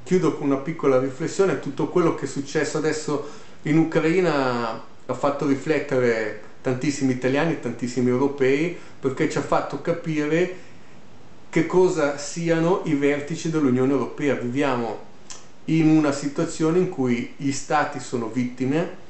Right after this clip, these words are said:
è stata tolta la sovranità nazionale dei singoli stati, vogliono fare la stessa cosa con l'Ucraina e abbiamo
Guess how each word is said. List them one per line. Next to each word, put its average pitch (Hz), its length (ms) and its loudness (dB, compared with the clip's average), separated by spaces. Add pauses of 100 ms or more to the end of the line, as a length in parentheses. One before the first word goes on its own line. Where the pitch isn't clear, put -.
(360)
è - 60 -2
stata 139 380 0
tolta 135 600 0
la 123 80 -2
sovranità 123 1000 -2 (320)
nazionale 123 880 -2
dei 123 120 0
singoli 120 360 -2
stati, 127 760 -4 (220)
vogliono 139 360 2
fare 127 220 0
la 127 60 0
stessa 123 340 -4
cosa 123 260 0
con 123 180 -2
l'Ucraina 143 520 -2 (160)
e 170 80 2
abbiamo 160 580 0